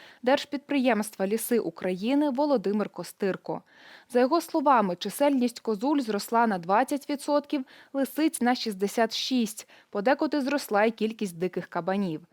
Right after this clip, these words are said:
Нагадаємо, у квітні дві тисячі двадцять другого на Чернігівщині населенню заборонили відвідувати ліси у період воєнного стану,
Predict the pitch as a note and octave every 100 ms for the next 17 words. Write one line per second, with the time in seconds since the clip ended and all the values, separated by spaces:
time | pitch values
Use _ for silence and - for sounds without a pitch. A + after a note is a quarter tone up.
0 | _ - - C4+ C4+ C#4+ D#4 C#4+ A#3 G#3
1 | G3 B3+ C#4+ C#4 A3+ G3 G#3+ B3+ C4 C4
2 | G#3 A#3 A#3 A#3+ A#3 B3+ A3 F3+ F3 F3+
3 | F#3+ G#3+ G3 B3+ D4 D4 - C#4 C#4 B3+
4 | C#4 - C4 C#4+ B3+ A#3 C4 C4 D#4 C4+
5 | A3 F3 E3 E3 F#3 G3+ F3+ F3 F#3 F#3
6 | - C#4+ D4+ - B3+ F#3+ G#3+ A#3+ F3+ F3
7 | F#3 G3+ F#3 F#3+ - - G#3 F#3 E3